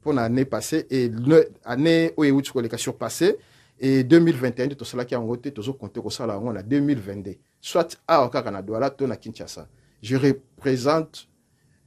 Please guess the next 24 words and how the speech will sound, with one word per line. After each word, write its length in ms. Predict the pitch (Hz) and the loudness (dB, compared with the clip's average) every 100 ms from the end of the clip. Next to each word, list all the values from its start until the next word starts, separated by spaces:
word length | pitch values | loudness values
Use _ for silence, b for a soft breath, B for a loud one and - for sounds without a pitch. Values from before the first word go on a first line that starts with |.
| _ _ | _ _
ba 480 | 113 117 135 131 127 _ _ | -14 -2 2 2 -2 _ _
animateur 680 | - 143 151 147 143 175 175 - | -2 0 2 2 0 2 0 0
ebele, 580 | 131 120 131 156 190 - _ _ | -4 2 4 4 2 -4 _ _
je 120 | 113 | -6
représente 760 | 131 139 143 131 160 160 - _ _ _ - | -2 -2 -2 0 0 -2 -10 _ _ _ -4
ba 140 | 135 | 2
ndeko 340 | 143 147 143 143 | 4 2 2 -2
ebele, 380 | 135 131 151 | 0 2 2
ba 100 | 170 | 0
salaka 300 | 139 151 143 | 0 0 0
makambo 440 | 117 113 110 107 120 | 0 -4 -6 -6 -2
oyo, 400 | 147 139 120 131 - - | 2 2 2 0 -6 -10
par 140 | 127 | -6
rapport 600 | 127 120 156 147 151 160 _ - | -4 -4 -2 -2 -2 -8 _ -12
ya 280 | 107 117 113 | -4 -2 0
milulu 560 | 113 113 135 147 147 151 - | -2 -2 0 0 0 -4 -4
oyo, 280 | 147 143 110 | 0 2 2
kozoleka 640 | 107 117 135 131 98 107 - | -2 -4 -2 -2 -4 -10 -12
awa 260 | 123 113 104 | -4 -2 -2
na 120 | 98 | -6
Douala, 220 | 95 107 | -6 -6
to 100 | 120 | -6
bengi 300 | 107 120 123 | -4 -2 -2
soirée 720 | 123 - - - 135 160 175 | -4 -8 0 2 4 2 -2